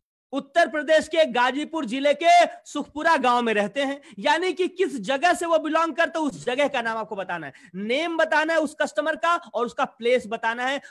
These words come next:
और उसमें डिटेल्ड में थोड़ा बताइए ताकि लोग रिलेट कर सकें, लोग जान सकें कि सच में आप कहां के लोगों की बात करें। This is point number two, जल्दी से नोट करते जाइएगा। Point number three,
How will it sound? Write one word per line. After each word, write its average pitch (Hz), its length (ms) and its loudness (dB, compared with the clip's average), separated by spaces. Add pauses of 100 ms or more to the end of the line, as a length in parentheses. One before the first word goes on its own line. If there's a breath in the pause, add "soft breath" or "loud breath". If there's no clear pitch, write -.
और 240 140 2
उसमें 254 460 0 (180 loud breath)
डिटेल्ड 262 540 -2
में 277 100 -2
थोड़ा 269 180 0
बताइए 254 360 -2
ताकि 240 320 -4
लोग 220 280 0
रिलेट 214 400 -2
कर 240 100 -6
सकें, 240 220 -10
लोग 214 220 -4
जान 214 200 -4
सकें 233 220 -12
कि 214 100 -8
सच 202 200 -12
में 240 120 -8
आप 202 140 -4
कहां 190 220 -8
के 196 80 -10
लोगों 190 220 -8
की 190 60 -14
बात 190 220 -8
करें। 202 100 -10
This 214 140 -8
is 247 80 -12
point 190 240 -10
number 185 180 -12
two, 208 80 -14
जल्दी 220 220 -10
से 220 100 -12
नोट 214 220 -10
करते 220 200 -10
जाइएगा। 208 600 -10
Point 233 140 -6
number 226 180 -12
three, 269 160 -20